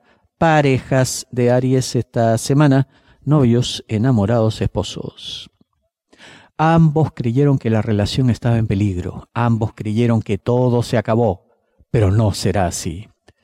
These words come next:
si eres hombre. Cierto es que la relación ha vivido momentos graves, delicados,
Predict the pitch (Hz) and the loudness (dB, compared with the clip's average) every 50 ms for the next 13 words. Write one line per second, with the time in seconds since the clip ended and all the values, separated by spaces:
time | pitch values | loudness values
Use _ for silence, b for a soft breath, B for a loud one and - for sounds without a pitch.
0 | b b b b b b b b b b b _ - - 110 95 85 - - 80 | b b b b b b b b b b b _ -4 -2 -2 -2 -2 -2 -4 -6
1 | 80 - - - 104 - B B B B B B B B B B _ _ _ _ | -6 -8 -10 -12 -12 -14 B B B B B B B B B B _ _ _ _
2 | _ _ _ _ _ _ _ _ _ _ _ _ _ _ _ _ _ _ _ _ | _ _ _ _ _ _ _ _ _ _ _ _ _ _ _ _ _ _ _ _
3 | _ _ _ _ _ _ _ _ _ _ _ _ _ _ _ _ _ _ _ _ | _ _ _ _ _ _ _ _ _ _ _ _ _ _ _ _ _ _ _ _
4 | _ _ _ _ _ _ _ _ _ _ _ _ _ _ _ _ _ _ _ _ | _ _ _ _ _ _ _ _ _ _ _ _ _ _ _ _ _ _ _ _
5 | _ _ _ _ _ _ _ _ _ _ _ - - 165 165 - 160 143 151 - | _ _ _ _ _ _ _ _ _ _ _ -2 -2 -2 0 0 0 0 0 0
6 | - 147 139 127 123 117 113 107 - - - 135 139 131 113 113 110 110 104 95 | 0 0 0 2 0 0 0 0 0 0 0 0 0 0 0 0 0 0 -2 0
7 | 98 101 104 101 107 110 110 113 117 110 98 92 101 95 95 95 95 95 101 104 | 0 -2 0 0 0 2 2 2 0 0 0 -2 -2 -4 -2 -2 -2 -2 -2 -2
8 | 101 - - 113 110 107 - - - - - - - - - 110 101 98 95 - | -2 -2 -2 0 0 0 -2 -6 -10 -12 -12 -14 -14 -12 -10 -10 -10 -10 -12 -16
9 | - - - - - - 98 - - _ - 104 101 98 - - - - - - | -16 -18 -20 -18 -16 -16 -18 -18 -18 _ -20 -20 -20 -20 -20 -20 -20 -20 -18 -16
10 | - - - - - | -16 -16 -16 -18 -20